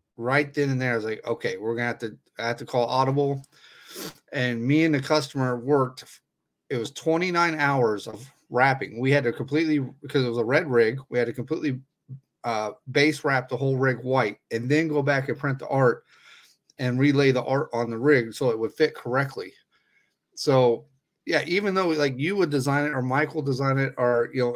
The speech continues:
any other artist, sometimes when it gets to me and it's actually going to an application from print to an install,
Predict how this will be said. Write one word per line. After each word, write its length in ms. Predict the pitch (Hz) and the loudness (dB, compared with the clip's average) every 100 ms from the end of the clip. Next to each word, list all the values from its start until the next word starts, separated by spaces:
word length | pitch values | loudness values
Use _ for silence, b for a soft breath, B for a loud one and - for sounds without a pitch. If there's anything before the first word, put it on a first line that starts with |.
| 139 | -2
any 200 | 143 139 | 0 0
other 160 | 143 | 0
artist, 460 | 117 120 117 - _ - | 0 2 0 -2 _ -12
sometimes 480 | - 175 175 151 | -6 -2 0 0
when 100 | 135 | 0
it 120 | 123 123 | -4 -2
gets 200 | 135 - | -4 -4
to 120 | 131 | -6
me 500 | 120 156 175 131 131 | -2 0 0 0 -2
and 100 | 123 | -2
it's 160 | 123 117 | -4 -2
actually 320 | 135 131 131 | -2 -2 -2
going 140 | 131 127 | -2 0
to 60 | |
an 40 | 123 | 0
application 600 | 131 123 117 135 135 123 | -2 -2 -2 0 0 -4
from 160 | 117 | -8
print 320 | 107 147 139 139 | -6 -2 -2 -2
to 180 | 117 | 0
an 140 | 120 135 | 0 0
install, 640 | 156 175 - 113 107 104 | -2 -2 -2 -4 -4 -6